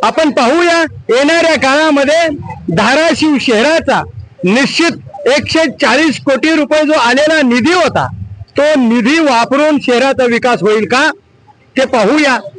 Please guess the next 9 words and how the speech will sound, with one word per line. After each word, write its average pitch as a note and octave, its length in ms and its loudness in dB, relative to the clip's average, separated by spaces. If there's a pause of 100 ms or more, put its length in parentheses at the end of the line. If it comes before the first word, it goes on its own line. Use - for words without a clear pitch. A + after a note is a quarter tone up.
(140)
येणाऱ्या C4+ 440 2
काळातच. C#4+ 540 0 (260)
मी C#4 100 2
प्रभाकर C#4 520 0
लोंढे, C4 340 2 (100)
खडतार B3+ 360 0
प्रवास B3 360 2 (380)
वर्तमानपत्राचा C4+ 1120 0
तथा B3+ 240 0